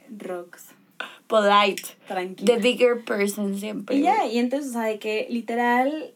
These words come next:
Speaker 1: ya ni me acuerdo bien qué tanta mamada me dijo, pero el punto es que, o sea, literal me empezó a decir así como, "No, es que, pues, ahorita estoy súper". Aparte me dice, "Sí, podemos hablar hoy,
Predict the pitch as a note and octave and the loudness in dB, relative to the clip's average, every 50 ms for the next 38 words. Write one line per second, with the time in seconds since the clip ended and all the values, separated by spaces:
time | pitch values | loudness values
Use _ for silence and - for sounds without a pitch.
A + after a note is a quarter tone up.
0 | _ _ - B3 D#4+ G4+ B4+ A#4+ A3 F#3 F#3+ - - A3 A3 A3 A3 A3+ A3 A3 | _ _ -6 -2 -2 0 0 0 0 0 -2 -2 -2 0 2 2 2 2 0 0
1 | G#3+ G#3 G3+ G3+ G3+ G3+ G3+ - G3 G3+ G3+ G#3 G3+ F#3+ F3 F3+ F3+ F#3 F3+ E3+ | -2 -2 -4 -6 -6 -8 -6 -4 -6 -4 -4 -6 -6 -6 -6 -6 -4 -6 -6 -6
2 | E3 E3 D#3+ D#3+ D3+ - F3+ F#3 F#3+ G3 G3+ A#3 A#3+ B3 C4+ B3+ - - F3 - | -8 -10 -10 -12 -12 -8 -6 -6 -6 -4 -4 -4 -4 -4 -4 -8 -10 -10 -10 -10
3 | - - F3+ F#3 F#3 G3 F3+ - F#3+ F#3+ G3 G#3 G#3+ A3+ - - F3+ F3 F3+ F3 | -10 -10 -10 -10 -10 -10 -8 -6 -4 -4 -4 -6 -8 -10 -12 -12 -14 -14 -12 -12
4 | F3+ F3+ F3+ F3+ - - G3 G3 G3 G3+ G#3+ G#3+ A3 G#3+ G#3+ G#3 G3+ - - G#3 | -12 -14 -14 -14 -16 -16 -14 -12 -10 -10 -10 -8 -8 -10 -10 -12 -14 -14 -16 -16
5 | G3+ - - F3+ F3+ F3+ F3+ - - - F#3 F3+ - - - - - - A#3 B3 | -16 -16 -16 -14 -12 -12 -12 -12 -14 -16 -16 -16 -16 -18 -18 -14 -6 -4 -2 0
6 | B3+ C#4 C4+ - E4+ F4 D#4+ A#3 G3+ G3+ G3+ - F3+ - - C4 D4 D#4 - C#4 | 0 0 -2 0 -2 -2 -2 -2 -4 -6 -8 -10 -16 -10 -6 -4 -4 -4 -4 -6
7 | A#3 A3 A3 A3+ A#3 A3+ G3 F#3 F#3 F#3 - - - G#3+ G#3+ B3 D#4+ - | -6 -4 -4 -6 -8 -8 -10 -10 -10 -10 -10 -8 -6 -4 -4 -4 -4 -6